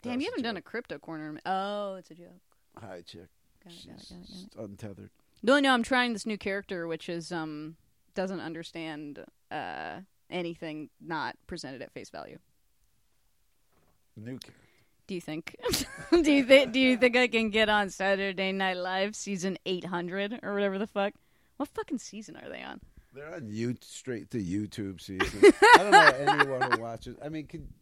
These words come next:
Speaker 2: watching that thing live, I, I, I, I, I mean, high school kids only. I, I can't imagine anyone else watching it live.
Speaker 1: I think high school kids are all watching pornography on their iPhones. I don't think they have time to watch S N L.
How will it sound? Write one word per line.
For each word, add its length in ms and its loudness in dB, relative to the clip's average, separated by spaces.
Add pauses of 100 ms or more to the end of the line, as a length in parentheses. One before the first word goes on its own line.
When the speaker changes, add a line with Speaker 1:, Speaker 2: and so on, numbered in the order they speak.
(160)
Speaker 2:
watching 460 -4
that 240 -4
thing 280 -10
live, 460 -12 (220)
I, 100 -8
I, 280 -6
I, 300 -6
I, 140 -6 (160)
I 60 -12
mean, 260 -10 (220)
high 240 -4
school 320 -8
kids 340 -8
only. 400 -8 (160)
I, 180 -8
I 60 -10
can't 240 -10
imagine 440 -10
anyone 380 -10
else 280 -16
watching 380 -14
it 100 -18
live. 340 -12
Speaker 1:
I 100 -4
think 200 -6
high 140 -6
school 200 -10
kids 240 -12
are 80 -10
all 140 -10
watching 440 -10
pornography 720 -12
on 120 -16
their 120 -16
iPhones. 520 -14
I 40 -10
don't 140 -12
think 140 -14
they 80 -14
have 120 -10
time 220 -16
to 60 -18
watch 160 -18
S 160 -20
N 80 -20
L. 140 -20